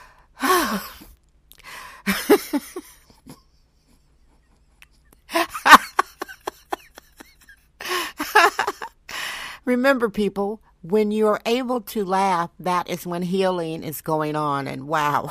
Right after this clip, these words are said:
<laughs> Here is your San Fran feces weather report. Currently, like, lately, it is that coldest summer day that the author Mark Twain told you about.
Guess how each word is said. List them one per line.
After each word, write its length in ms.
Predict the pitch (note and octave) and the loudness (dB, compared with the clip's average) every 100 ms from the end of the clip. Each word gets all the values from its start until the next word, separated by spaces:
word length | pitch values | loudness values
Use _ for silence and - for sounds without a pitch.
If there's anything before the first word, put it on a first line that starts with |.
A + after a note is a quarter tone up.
| - | -4
<laughs> 140 | B3 A#3+ _ _ _ _ _ _ - - D#4 D4+ D4+ D4+ - | -6 -6 _ _ _ _ _ _ -16 -12 -10 -8 -8 -10 -6
Here 320 | B3+ C4 B3+ | 0 6 6
is 460 | F3 G#3+ G#3+ G3+ G3 | 6 4 4 2 2
your 180 | G3 | 0
San 380 | G3 - G3 G3+ | 0 0 2 2
Fran 360 | G3+ G#3 G3+ G#3 | 0 0 0 0
feces 680 | A3+ A3 G3+ G#3 F#3+ F#3 G3 | 0 -2 -2 -4 -4 -6 -2
weather 300 | G3 G3 F#3 | -2 0 -2
report. 580 | F#3+ - G#3+ A3+ B3 - _ _ | -4 -4 -2 0 0 -6 _ _
Currently, 540 | - G#3+ G3 G#3 A3+ - | -2 0 0 -2 -4 -2
like, 300 | G3 F3 - _ - | -2 -2 -6 _ -6
lately, 540 | G3+ D#4+ E4+ E3 F#3 - | 2 4 4 0 0 0
it 180 | G3 - | -4 -2
is 420 | - G3 G3 F3+ | -2 0 0 -2
that 260 | F#3+ F3 E3+ _ - | -4 -4 -4 _ -8
coldest 500 | - F#3+ F#3+ F#3+ - | -2 0 0 -4 -2
summer 300 | F#3 E3+ F3 | -2 -2 -2
day 300 | F#3 F#3+ F#3+ | 2 2 2
that 240 | F#3 F#3 | 0 -2
the 100 | F#3+ - | 0 2
author 440 | E3+ E3+ F3+ F3 - _ | 2 2 -2 -4 -6 _
Mark 320 | E3+ F3+ F3 | -2 -2 -2
Twain 480 | - G#3 G3+ G#3+ G#3+ | -6 -2 0 -2 -4
told 320 | G#3 A3 A3 | -2 0 2
you 100 | A#3 | 0
about. 400 | A#3 A#3+ A3+ A3+ | 0 2 0 -2